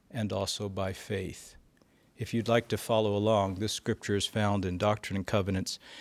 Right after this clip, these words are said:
section eighty-eight, one hundred, verse one hundred and eighteen. The commands to seek learning and seek words of wisdom out of the best books, and to do so diligently, seem clear enough.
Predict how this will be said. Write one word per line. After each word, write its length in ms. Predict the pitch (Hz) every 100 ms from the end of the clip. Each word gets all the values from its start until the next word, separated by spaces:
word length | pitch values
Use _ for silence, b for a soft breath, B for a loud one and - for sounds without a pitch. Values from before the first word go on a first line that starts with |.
| B
section 420 | - 107 - 101 -
eighty-eight, 600 | 107 101 95 95 98 113
one 160 | 107
hundred, 320 | 87 104 95 -
verse 300 | 110 101 -
one 100 | 101
hundred 260 | 101 98 107
and 60 | 101
eighteen. 480 | 104 - 104 95 - - - _ _ _ - _ - B B B B B B 131
The 80 |
commands 640 | 120 135 120 135 160 175 -
to 140 | 117
seek 420 | - - 170 -
learning 600 | 117 135 143 107 85 123 - -
and 180 | 117 117
seek 240 | - 135
words 300 | 120 123 107
of 80 | 98
wisdom 360 | 110 117 - 107
out 140 | 110
of 60 | 95
the 100 | 98
best 340 | 104 104 -
books, 520 | 139 107 - - - 127
and 140 | 107
to 80 | 110
do 180 | 101 113
so 220 | - 101
diligently, 640 | 92 131 139 101 101 101 104
seem 300 | - 113 104
clear 320 | - 107 98
enough. 420 | 92 98 131